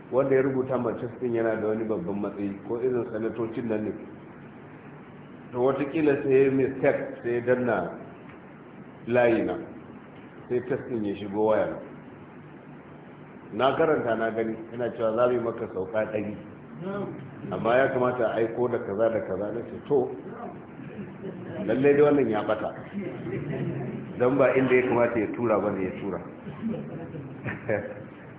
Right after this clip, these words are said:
To, da, test kuma yana da irin wannan. Watakila in baka kula ba, suna yana kama kawai sai ka danna. To, kaga wannan,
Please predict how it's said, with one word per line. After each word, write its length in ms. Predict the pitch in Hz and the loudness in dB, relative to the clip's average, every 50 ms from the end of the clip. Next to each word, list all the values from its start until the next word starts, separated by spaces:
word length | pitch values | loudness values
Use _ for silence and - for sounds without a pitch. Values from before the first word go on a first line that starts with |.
| - - - - | -18 -18 -6 0
To, 140 | - 120 123 | 2 4 6
da, 320 | 123 165 175 - - - - | 6 6 4 4 2 0 4
test 240 | - 180 175 170 - | 4 6 6 6 4
kuma 160 | 160 151 170 165 | 4 6 6 8
yana 160 | 165 170 160 | 8 8 6
da 80 | 135 139 | 6 6
irin 160 | 139 143 147 | 4 4 4
wannan. 220 | 135 135 131 127 123 | 4 4 2 2 2
Watakila 340 | 147 175 175 185 190 185 175 | 2 4 6 6 8 8 8
in 40 | 180 | 8
baka 180 | 175 165 - - 123 | 6 4 4 2 2
kula 180 | 135 135 135 | 4 4 6
ba, 300 | 131 135 135 - - - - - - - - | 6 6 4 4 0 -4 -8 -10 -14 -12 -4
suna 200 | 139 139 151 156 156 | 0 4 4 6 6
yana 300 | 156 156 160 151 139 - | 6 6 6 4 4 2
kama 220 | 120 117 127 131 127 | 2 2 2 2 4
kawai 160 | - 165 139 | 4 2 4
sai 100 | 139 139 | 2 2
ka 100 | - 131 | 2 2
danna. 280 | 110 117 117 113 104 - - - - - - - - - - - - - - - - - - - - - - - - - - - - - - - - - - - - - - - - - - - - - - - - - - - - | 2 2 2 0 -2 -6 -8 -12 -14 -14 -12 -12 -10 -10 -10 -10 -12 -12 -12 -14 -14 -16 -16 -18 -18 -18 -18 -18 -18 -18 -18 -18 -18 -18 -18 -18 -18 -16 -16 -16 -18 -18 -18 -18 -18 -18 -18 -16 -16 -16 -16 -16 -16 -16 -16 -10 -6
To, 100 | 120 117 | -4 0
kaga 220 | - 143 156 156 160 | 4 4 6 6 8
wannan, 540 | 180 180 180 180 170 165 170 170 - - | 8 8 8 8 6 6 4 4 2 0